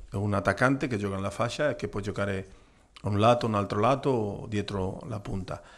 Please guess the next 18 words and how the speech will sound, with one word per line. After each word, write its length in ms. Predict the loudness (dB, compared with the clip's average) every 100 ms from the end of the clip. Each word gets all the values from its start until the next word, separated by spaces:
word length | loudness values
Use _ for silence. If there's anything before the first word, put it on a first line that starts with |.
| -12
La 120 | -2 0
sua 240 | 6 6
crescita 760 | 6 4 4 4 4 4 2 -12
è 260 | -4 -2 -2
continuare 580 | -2 -2 2 4 6 6
a 20 |
lavorare 380 | 4 4 4 2
come 160 | 0
lo 80 | -2
sta 180 | -2 -6
facendo, 520 | -6 -2 0 2 0
che 120 | 0
ha 80 | -2
tutta 260 | -2 -4 -2
la, 300 | -2 -2 -8 -12
la 160 | -6 -4
mia 180 | -2 -4
fiducia. 400 | -6 -8 -10